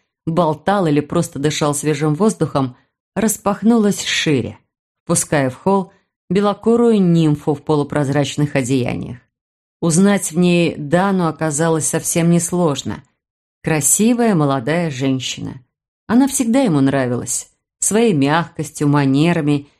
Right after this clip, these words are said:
и тем, как умела находить подход к его сыну.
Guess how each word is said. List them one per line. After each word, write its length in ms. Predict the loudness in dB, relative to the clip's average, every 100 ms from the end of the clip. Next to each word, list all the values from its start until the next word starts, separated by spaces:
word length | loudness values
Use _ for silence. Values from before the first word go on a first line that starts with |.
| _
и 80 | -6
тем, 220 | 0 0 0
как 220 | -2 0
умела 340 | 2 2 2
находить 520 | 0 0 -2 -2 -2
подход 400 | -4 -4 -2 -4
к 80 | -2
его 180 | 0 0
сыну. 560 | 0 0 0 0 -2